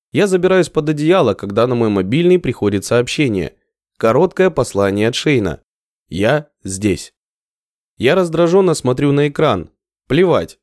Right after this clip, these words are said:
я не пойду к нему. Мы не договаривались,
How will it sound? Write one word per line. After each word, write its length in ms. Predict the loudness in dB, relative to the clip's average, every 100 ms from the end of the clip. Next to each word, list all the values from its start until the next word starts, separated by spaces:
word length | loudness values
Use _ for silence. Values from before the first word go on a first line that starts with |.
| _
я 180 | -2 0
не 100 | 0
пойду 320 | 0 0 0
к 100 | -2
нему. 380 | -2 -2 -4 -8 _ _ _
Мы 160 | -2 0
не 120 | 2
договаривались, 800 | 0 0 2 0 -2 -4 -8 -12